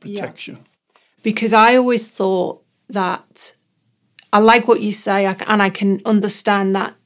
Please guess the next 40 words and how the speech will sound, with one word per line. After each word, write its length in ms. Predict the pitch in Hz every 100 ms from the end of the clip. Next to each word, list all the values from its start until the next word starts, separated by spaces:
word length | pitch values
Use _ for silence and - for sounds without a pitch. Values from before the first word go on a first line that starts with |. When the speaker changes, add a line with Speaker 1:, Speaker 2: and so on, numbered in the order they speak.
| _ -
Speaker 1:
the 140 | 208
inner 240 | 208 208
child 460 | 202 - 196 190 180
operates 580 | - 196 202 190 185 -
on 100 | 208
a 60 | 196
very 400 | 170 185 185 180 - - _
fundamental 960 | - 196 185 180 175 175 175 202 - -
emotional 720 | 185 180 175 - 185 170 185
level. 560 | 180 180 165 180 180 - - - _ _ _
It's 120 | 190 165
very 560 | 175 185 185 185 180 -
tied 340 | - 180 175
into 240 | 180 180 -
emotions 480 | 180 175 185 185
rather 280 | 185 175 180
than 200 | 170 180
tied 360 | 170 185 170 175
into, 460 | 180 170 190 170 165 - - -
"Oh, 160 | 180
what 220 | 170 180 -
am 100 | 185
I 100 | 170
thinking 480 | 165 185 175 180 175
or 100 | 165
what 160 | 170
am 240 | 170 170 -
I 100 | 175
believing?" 640 | 170 175 170 175 175 185 -
The 260 | 196 220
inner 120 | 226
child 260 | 226 233 214
doesn't 220 | 196 202
want 160 | 202 190
to 40 |
kinda 260 | 190 196 185
get 200 | 202 -
logical 580 | 185 185 180 190 190 185
or 120 | 185
rational. 680 | 190 175 - 196 190 214